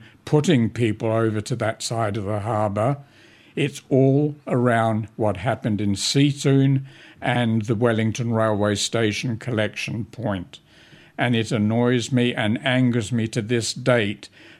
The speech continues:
that the records can be so manipulated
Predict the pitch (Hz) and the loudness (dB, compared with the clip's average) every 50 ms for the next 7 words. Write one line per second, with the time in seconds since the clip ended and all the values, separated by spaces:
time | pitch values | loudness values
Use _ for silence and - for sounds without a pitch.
0 | _ - 127 104 120 117 - - - - - 123 113 110 107 120 131 127 131 - | _ -6 -2 0 0 0 0 -4 -10 -8 -2 -2 0 0 0 0 -2 -2 -2 -2
1 | 147 123 110 107 101 104 98 - - - - 120 120 131 110 107 101 104 101 95 | 0 0 2 2 0 -2 -4 -6 -10 -8 -6 -4 -2 -2 0 -2 -2 -2 -2 -2
2 | - - - - 131 131 131 135 131 127 131 - - - - - _ _ _ _ | -2 -2 0 2 2 4 4 4 2 0 -2 -6 -18 -20 -20 -20 _ _ _ _
3 | _ _ _ _ _ _ _ _ - - 120 123 123 131 151 156 151 - - 139 | _ _ _ _ _ _ _ _ -2 0 2 4 6 6 4 4 2 0 2 2
4 | 120 120 117 110 104 104 101 - - 113 107 101 92 | 4 4 4 4 2 0 -2 -4 -4 -4 -4 -4 -6